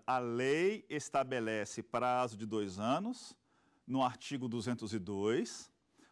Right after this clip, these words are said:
mas deve ser interpretado conjuntamente com o cento e noventa e sete do Código Civil, dizendo que, se for menor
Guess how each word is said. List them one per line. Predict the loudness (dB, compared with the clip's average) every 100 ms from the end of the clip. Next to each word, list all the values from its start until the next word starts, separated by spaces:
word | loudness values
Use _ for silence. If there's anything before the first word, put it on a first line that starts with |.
| -2
mas | 2 2 0
deve | -2 -2 -6
ser | -8 -4 -2 -2 -8
interpretado | -10 -8 -10 -6 -8 -6 -2 0 0 -4
conjuntamente | -8 -8 -8 -8 -6 -4 -2 -4 -6 -10
com | -8 -8
o |
cento | -8 -8 -8 -8
e |
noventa | -8 -6 -6 -6
e | -6
sete | -6 -6 -2 -2 -4 -10 -16 -18 -20 -20 -14
do | -6 -4
Código | -4 -2 -2 -4
Civil, | -8 -6 -2 0 0 -4 _ _
dizendo | -2 2 2 2 0 -2
que, | -4 -2 -2 -4
se | -10 -10 -10
for | -6 -2 0
menor | 0 0 0 -2 -2